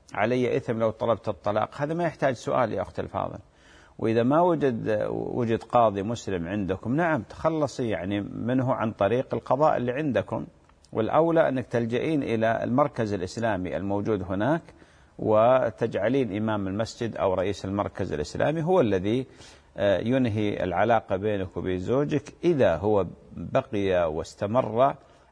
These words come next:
على مثل هذه الحالة. عمومًا لا إثم عليك فيما لو إذا طلبت الطلاق. آه، فاطمة من اليمن تقول، آه، يعني أنا عندي خوف شديد من الموت خصوصًا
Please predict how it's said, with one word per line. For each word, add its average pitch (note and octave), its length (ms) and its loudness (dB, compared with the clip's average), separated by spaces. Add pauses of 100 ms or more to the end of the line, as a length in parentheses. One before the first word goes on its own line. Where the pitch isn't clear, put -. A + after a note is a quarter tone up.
على G#2 220 2
مثل G#2+ 260 -4
هذه F2+ 480 -2
الحالة. - 460 -4
عمومًا A#2 320 0
لا G2+ 280 2
إثم B2 200 -4
عليك A2 420 0
فيما G#2 340 0
لو G2 140 2
إذا F#2+ 240 2
طلبت G2 440 0
الطلاق. - 640 -4 (2750)
آه، G#2+ 140 0
فاطمة D3 440 0
من G#2 160 -2
اليمن G#2 420 0
تقول، G2 520 -2
آه، F2+ 360 2
يعني F#2 420 0
أنا G#2+ 120 2
عندي F#2+ 280 0
خوف A2+ 260 2
شديد G2 460 -4
من F2+ 120 -2
الموت F#2+ 360 -2
خصوصًا G2 680 -2